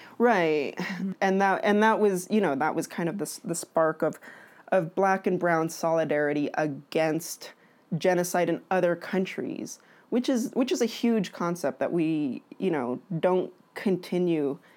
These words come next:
Speaker 1: as a conversation in twenty twenty-three like we should.
Speaker 2: Mm-hmm.
Speaker 1: Um, because that's what w-, then again, that's what we were seeing in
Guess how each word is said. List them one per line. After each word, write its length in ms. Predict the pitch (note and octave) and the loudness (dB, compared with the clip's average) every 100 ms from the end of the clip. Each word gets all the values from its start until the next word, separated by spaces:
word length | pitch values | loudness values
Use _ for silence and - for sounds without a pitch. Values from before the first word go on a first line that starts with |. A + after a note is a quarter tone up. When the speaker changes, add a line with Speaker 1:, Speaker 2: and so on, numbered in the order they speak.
| - | -6
Speaker 1:
as 140 | E3+ D3 | -4 -4
a 60 | |
conversation 800 | - E3 C#3+ C#3 D3 D#3 - C#3+ | -6 -6 -6 -4 -6 -6 -8 -6
in 220 | C#3 C#3 - - | -6 -8 -12 -10
twenty 260 | E3 D#3 | -6 -6
twenty-three 500 | C#3 - - - D#3+ | -6 -10 -10 -6 -4
like 240 | D3 - - | -4 -6 -6
we 100 | - | -8
should. 420 | - E3 - F3 - - | -6 -6 -6 -8 -16 -20
Speaker 2:
Mm-hmm. 320 | G#3 F3 G3 F#3 | -18 -16 -6 -4
Speaker 1:
Um, 540 | E3+ D#3 C#3+ C#3 E3 _ _ _ _ _ _ - - F3+ | -2 -2 -2 -4 -6 _ _ _ _ _ _ -20 -6 -4
because 240 | - G#3 | -2 0
that's 160 | G#3 G#3+ | 0 0
what 80 | |
w-, 200 | F3 F3+ - | 0 -2 -4
then 340 | F3 E3 D#3+ | -2 -2 -4
again, 320 | F3 E3+ F#3+ C#3+ | -4 -4 -4 -4
that's 200 | C3+ E3 | -6 -6
what 100 | - | -4
we 80 | |
were 140 | C#3 C3 | -4 -6
seeing 380 | - D3 C#3+ D3 | -6 -6 -4 -4
in 200 | C#3+ | -6